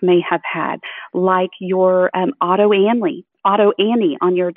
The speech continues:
telephone system, um, individual voicemail box messages, email auto replies, um, and,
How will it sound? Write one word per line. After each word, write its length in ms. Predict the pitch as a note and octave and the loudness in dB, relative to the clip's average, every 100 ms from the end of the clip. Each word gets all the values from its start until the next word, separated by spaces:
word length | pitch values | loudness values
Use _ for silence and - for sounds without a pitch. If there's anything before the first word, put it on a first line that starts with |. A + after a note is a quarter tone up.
| - | -6
telephone 380 | A3+ - F3+ E3+ | -6 -2 -2 -2
system, 400 | C#3+ - C3+ - - - - - - | -6 -6 -8 -8 -12 -20 -20 -20 -2
um, 240 | F#3 E3 - | 2 2 0
individual 800 | G3 G3+ G#3 G3 G3 F#3+ F#3+ F3 E3 | 2 2 2 2 -2 -2 -4 -4 -2
voicemail 720 | F3 G3+ G#3+ - G3 F#3 F3 | 0 0 -2 -2 2 2 0
box 320 | E3 D#3+ D3+ - - - _ | -2 -4 -4 -8 -20 -20 _
messages, 580 | F#3 F3 E3 - - - - _ G#3 | -4 -2 -6 -8 -8 -10 -12 _ 2
email 580 | A#3 A3+ G3+ F3 D#3+ - | 6 6 4 2 0 0
auto 240 | F3+ G#3+ | -2 0
replies, 580 | G3 F3 - E3 D#3+ - - - - - - - | 0 -2 -4 -8 -6 -10 -12 -16 -16 -16 -8 0
um, 260 | F3 F3 | 4 4
and, 280 | E3 F3 E3 | 6 4 2